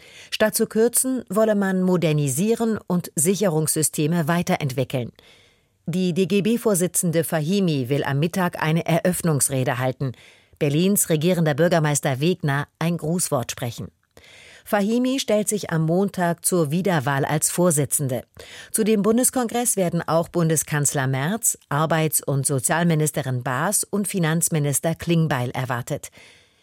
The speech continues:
Die acht Einzelgewerkschaften unter dem Dach des D G B vertreten die Interessen von rund fünf Komma vier Millionen Mitgliedern.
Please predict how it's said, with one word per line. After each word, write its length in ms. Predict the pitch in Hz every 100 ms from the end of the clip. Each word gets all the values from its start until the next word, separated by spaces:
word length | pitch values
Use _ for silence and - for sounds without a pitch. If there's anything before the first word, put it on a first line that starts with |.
| _ -
Die 120 | -
acht 300 | 214 214 - -
Einzelgewerkschaften 1120 | 196 220 247 190 147 139 131 - 156 - 185
unter 280 | - 156 147
dem 200 | 143 131
Dach 260 | 165 208 -
des 260 | 180 156
D 100 | 170
G 160 | 147 147
B 300 | 147 170 190 - - _
vertreten 460 | - 165 233 269 247
die 80 | 220
Interessen 640 | 170 160 151 185 - 175
von 180 | 165 147
rund 300 | 135 143 -
fünf 320 | - 247 -
Komma 280 | 226 202 190
vier 340 | - 175 165
Millionen 720 | 156 156 143 135 131 151 185
Mitgliedern. 600 | 170 170 - 135 123 101